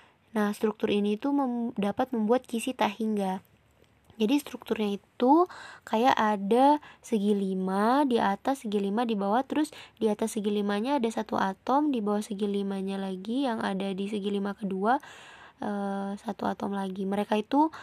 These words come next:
membentuk segitiga sama sisi satu sama lain. Itu untuk B dua belas ikosahedral di struktur alfa rombohedral. Untuk struktur beta rombohedral, dia terdiri dari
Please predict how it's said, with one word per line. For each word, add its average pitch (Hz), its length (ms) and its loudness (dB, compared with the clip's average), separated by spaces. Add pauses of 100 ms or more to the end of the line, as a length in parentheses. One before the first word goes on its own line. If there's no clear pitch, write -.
(260)
membentuk 214 560 0
segitiga 240 1040 4
sama 214 320 -2
sisi 214 640 -6
satu 214 240 -8
sama 202 320 -6
lain. 196 320 -4
Itu 196 160 -4
untuk 233 320 0
B 202 80 2
dua 190 240 0
belas 226 240 0
ikosahedral 208 880 0 (400)
di 214 160 -4
struktur 247 560 0
alfa 202 320 4
rombohedral. 196 720 -2 (400)
Untuk 247 320 -2
struktur 254 400 -4
beta 220 240 2
rombohedral, 220 1040 4
dia 247 160 2
terdiri 226 400 -2
dari 202 560 2